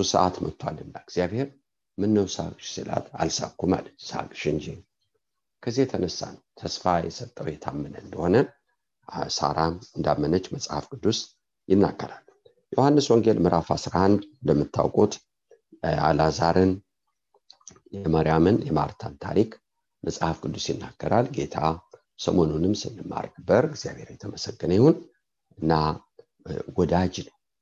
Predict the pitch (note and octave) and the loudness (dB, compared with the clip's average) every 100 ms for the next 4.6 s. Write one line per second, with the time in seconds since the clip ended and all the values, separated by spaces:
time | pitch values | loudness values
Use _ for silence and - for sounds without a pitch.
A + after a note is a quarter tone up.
0 | _ - D#3 D3+ E3 - - F2+ E2+ - | _ -10 -6 -2 -2 -2 -4 -6 -8 -8
1 | E2+ - D#2 C#2+ D2+ - - C3+ C#3 _ | -6 -2 -2 -2 -8 -6 2 2 0 _
2 | _ _ _ _ _ _ _ C#3 C#3 D3+ | _ _ _ _ _ _ _ -4 0 0
3 | D3+ D#3+ E3 - _ _ _ _ - B2+ | 0 0 0 -6 _ _ _ _ -2 2
4 | B2+ A2 G#2 A2 - D2+ | 2 2 0 -2 -6 -6